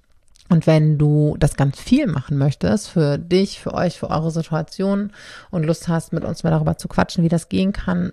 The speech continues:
dann klick einfach auf den Link unter dem Podcast. Sprich mit uns und vielleicht pendeln wir <laughs> dann demnächst auch mal gemeinsam durch eure Tages- und Lebenssituationen, um genau so zu beleuchten, hey, was ist denn für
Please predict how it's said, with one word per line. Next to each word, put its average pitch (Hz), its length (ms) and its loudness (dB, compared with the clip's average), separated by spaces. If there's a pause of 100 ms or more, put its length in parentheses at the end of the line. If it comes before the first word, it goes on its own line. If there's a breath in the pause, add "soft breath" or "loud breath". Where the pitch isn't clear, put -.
dann 165 380 -2 (520)
klick - 200 0
einfach - 300 -2
auf - 100 -6
den 185 140 2
Link 226 200 2
unter 170 180 0
dem 165 100 2
Podcast. 165 540 -2 (880 loud breath)
Sprich - 440 2
mit 294 140 4
uns 196 340 6
und 170 160 2
vielleicht 156 520 4
pendeln 220 460 6
wir 180 200 10 (100)
<laughs> 185 120 8
dann 180 440 2
demnächst 175 520 2
auch - 260 2
mal 170 400 0
gemeinsam 170 640 -2
durch 160 200 -4
eure 151 520 0 (400)
Tages- 160 680 -2 (360)
und 170 220 2
Lebenssituationen, 147 1700 -2 (280)
um 151 360 -4
genau 151 400 -2
so 156 180 -4
zu 151 180 -6
beleuchten, 143 480 0
hey, 147 240 0
was 139 160 -4
ist - 140 -12
denn 160 80 -4
für - 160 -12